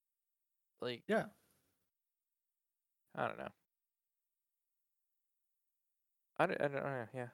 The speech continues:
Speaker 1: Like, I think about playing Factorio again. I think about Factorio and the idea that, like, the Pi-, Pyanodon mod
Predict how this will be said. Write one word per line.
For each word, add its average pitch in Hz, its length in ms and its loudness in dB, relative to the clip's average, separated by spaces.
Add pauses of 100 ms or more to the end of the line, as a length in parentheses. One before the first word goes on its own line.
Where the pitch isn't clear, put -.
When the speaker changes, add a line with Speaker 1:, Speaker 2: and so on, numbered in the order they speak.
(1300)
Speaker 1:
Like, 127 100 8
I 131 40 8
think 151 180 4
about 135 300 6 (1700)
playing - 240 0
Factorio 127 480 4
again. 87 220 0 (640)
I - 20 -4
think 104 120 -4
about 101 180 2
Factorio 110 640 4
and 98 80 -2
the 95 80 4
idea 95 340 6
that, 95 220 4
like, 95 320 2 (720)
the 120 80 0
Pi-, 104 340 10
Pyanodon 98 720 6
mod 95 380 4